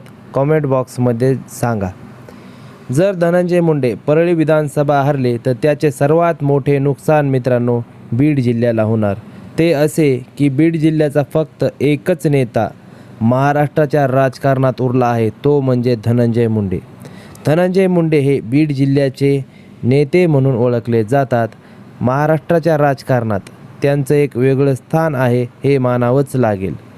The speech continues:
गोपीनाथ मुंडेनंतर पंकजा मुंडे महाराष्ट्राच्या राजकारणात चांगल्या स्थानावर होत्या, परंतु त्यांना आता डावललं जात आहे, हे देखील विसरून चालणार नाही.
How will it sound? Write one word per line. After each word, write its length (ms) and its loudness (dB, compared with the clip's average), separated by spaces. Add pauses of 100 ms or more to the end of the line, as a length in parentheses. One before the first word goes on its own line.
(400)
गोपीनाथ 480 0
मुंडेनंतर 760 0 (300)
पंकजा 500 0
मुंडे 300 -2 (360)
महाराष्ट्राच्या 720 0
राजकारणात 600 0 (520)
चांगल्या 400 2
स्थानावर 480 0
होत्या, 480 0 (140)
परंतु 480 -2 (500)
त्यांना 460 2
आता 600 -2
डावललं 480 2
जात 340 -2
आहे, 260 0 (640)
हे 160 2
देखील 420 2
विसरून 420 0 (220)
चालणार 380 0
नाही. 320 -2